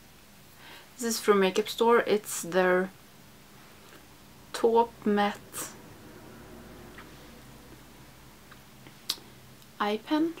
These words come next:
eyeliner. And then I'm thinking of doing something new. Um, I am <laughs> okay with this look.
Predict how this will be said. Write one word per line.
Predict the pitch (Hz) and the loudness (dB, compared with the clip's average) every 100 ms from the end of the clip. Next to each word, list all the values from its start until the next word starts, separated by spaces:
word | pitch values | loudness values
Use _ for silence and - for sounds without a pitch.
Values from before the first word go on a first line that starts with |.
| - - - - - - - - - - - - | -18 -20 -20 -20 -20 -20 -20 -20 -20 -20 -20 -12
eyeliner. | 233 247 254 254 254 294 - - - - | -10 -8 -6 -4 -4 -4 -8 -20 -2 6
And | 277 269 | 6 8
then | 302 359 | 8 8
I'm | 330 370 | 6 4
thinking | - 240 226 233 233 | 0 0 0 -2 -2
of | 220 - | -4 -2
doing | 202 190 202 | 0 2 2
something | 190 185 165 185 190 - - - - - - - - - - - - - | -2 -4 -4 -2 -2 -6 -18 -20 -20 -20 -20 -18 -18 -20 -8 -8 -6 0
new. | 208 196 185 160 131 - - - | 2 4 2 0 -4 -10 -20 2
Um, | 247 254 254 240 240 - - - - - - - - | 6 8 8 6 2 -6 -10 -12 -20 -18 -18 -20 4
I | 226 | 6
am | 285 381 381 - | 10 8 8 6
<laughs> | 233 233 220 | 6 6 4
okay | 202 - 175 | 2 2 4
with | 208 269 | 4 2
this | 277 302 - | 4 4 4
look. | 302 311 311 - | 8 8 8 2